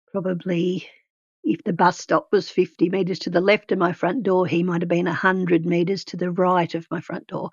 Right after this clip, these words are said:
So he, it was the opposite way, which would have meant that wherever he was going, you know, of a morning or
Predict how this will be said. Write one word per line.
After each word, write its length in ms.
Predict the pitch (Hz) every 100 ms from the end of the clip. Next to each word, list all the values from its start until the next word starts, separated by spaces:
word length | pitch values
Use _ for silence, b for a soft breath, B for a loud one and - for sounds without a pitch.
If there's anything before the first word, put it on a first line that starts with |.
| B B B _ _ _
So 140 | 180
he, 340 | 165 170 190 -
it 60 | _
was 100 | 175
the 140 | 208
opposite 460 | 208 - 180 - -
way, 400 | 202 180 151 180
which 180 | 180 -
would 100 | 175
have 160 | 175 -
meant 280 | 208 180 -
that 160 | 190 -
wherever 340 | 185 185 175
he 160 | 165 170
was 160 | 185 -
going, 520 | 185 185 185 185 160 _ _
you 140 | 185 185
know, 100 | 185
of 100 | 175
a 60 |
morning 500 | 185 196 202 208 196
or 220 | 180 175